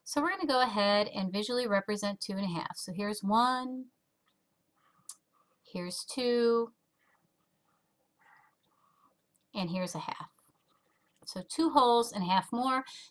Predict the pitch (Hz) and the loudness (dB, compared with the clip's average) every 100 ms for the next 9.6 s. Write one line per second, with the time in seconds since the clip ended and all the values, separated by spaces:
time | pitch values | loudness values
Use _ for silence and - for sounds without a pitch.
0 | - 226 247 247 214 196 - 208 196 - | 0 10 10 10 6 4 0 -6 -4 4
1 | 302 311 302 - - - _ - - 196 | 6 6 4 -4 -8 -12 _ -20 -10 -6
2 | 185 180 185 185 185 185 175 175 170 226 | -4 -2 -4 -4 -4 -4 -2 -6 -2 0
3 | 254 240 247 240 240 233 226 233 240 - | 0 0 -2 0 2 4 6 4 2 -4
4 | _ _ _ _ _ _ _ _ _ _ | _ _ _ _ _ _ _ _ _ _
5 | _ - 190 185 170 - - 160 - - | _ -6 -4 -4 -6 -8 -12 -14 -16 -20
6 | _ - - _ _ _ - - - - | _ -18 -18 _ _ _ -20 -20 -10 0
7 | 302 294 370 415 349 330 269 226 214 254 | 2 4 2 4 6 8 8 8 8 8
8 | 311 349 330 269 226 262 269 - 247 269 | 6 8 6 4 4 2 2 -2 0 0
9 | - 208 196 202 - | 2 2 2 2 -4